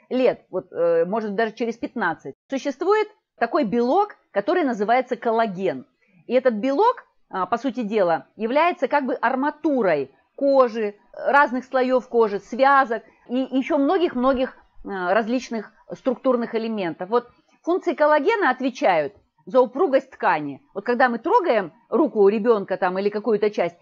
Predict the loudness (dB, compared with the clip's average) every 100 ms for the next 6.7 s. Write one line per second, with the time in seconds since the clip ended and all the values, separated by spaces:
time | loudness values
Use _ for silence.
0 | -4 0 0 0 0 0 2 2 2 0
1 | -4 0 0 -2 -8 _ -4 -2 -2 2
2 | 0 0 -8 -8 -4 -2 0 -2 -2 -2
3 | -2 -4 -4 -4 -2 -2 -4 -2 -4 -2
4 | -4 -4 -10 _ _ _ -2 2 2 2
5 | -4 -6 -6 -10 -4 0 0 0 0 0
6 | -2 -4 -2 0 0 -2